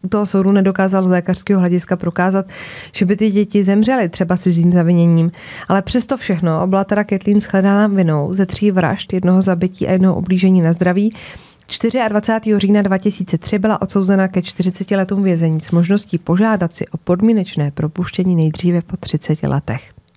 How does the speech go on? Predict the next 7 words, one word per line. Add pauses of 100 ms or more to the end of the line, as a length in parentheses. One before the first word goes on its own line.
(960)
V
roce
dva
tisíce
pět
se
odvolala